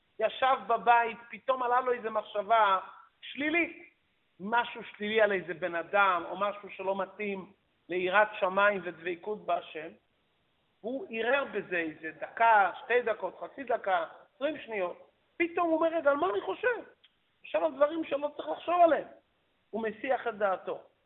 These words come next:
הוא נחשב כבינוני. ויש דרגה שלישית, שהבינוני עמוק במחשבות אלוקיות על הקדוש ברוך הוא, ועל השליחות האלוקית וכולי וכולי,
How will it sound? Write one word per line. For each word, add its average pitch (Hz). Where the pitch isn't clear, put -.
הוא 180
נחשב 180
כבינוני. 156
ויש 190
דרגה 190
שלישית, 175
שהבינוני 165
עמוק 196
במחשבות 190
אלוקיות 202
על 175
הקדוש 170
ברוך 160
הוא, 151
ועל 165
השליחות 180
האלוקית 160
וכולי 185
וכולי, 196